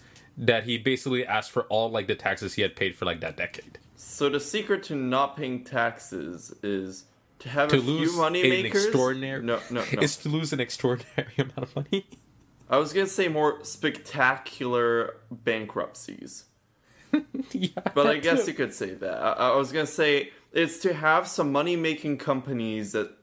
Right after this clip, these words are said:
Speaker 2: work well enough and to have a couple spectacular bankruptcies under your belt to claim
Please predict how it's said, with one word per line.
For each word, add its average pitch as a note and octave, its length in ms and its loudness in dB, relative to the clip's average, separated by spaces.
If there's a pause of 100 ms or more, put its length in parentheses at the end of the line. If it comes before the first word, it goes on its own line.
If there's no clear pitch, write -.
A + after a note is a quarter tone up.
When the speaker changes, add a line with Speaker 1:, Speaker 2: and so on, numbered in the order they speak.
(160)
Speaker 2:
work C3 400 0
well C3 340 4
enough G#2+ 600 -2 (320)
and A#2+ 180 -6
to B2+ 120 -2
have B2 380 2
a B2+ 140 -2
couple C#3+ 640 0 (160)
spectacular D#3 880 0
bankruptcies C3 960 -2
under G#2 320 -2
your A#2 140 0
belt G#2 500 -2
to - 140 -12
claim G2+ 760 -4